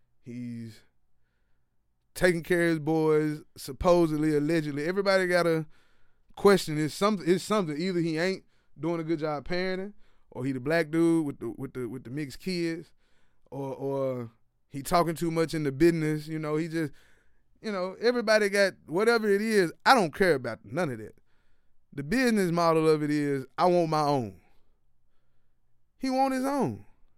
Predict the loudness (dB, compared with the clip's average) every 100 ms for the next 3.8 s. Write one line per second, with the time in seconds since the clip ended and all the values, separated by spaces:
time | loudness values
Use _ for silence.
0 | _ _ -14 -8 -6 -4 -4 -4 -4 -2
1 | -4 -6 -8 -8 -8 -8 -6 -4 -4 -4
2 | -8 -16 -20 _ _ _ _ _ _ _
3 | _ _ _ _ -6 -4 -2 -4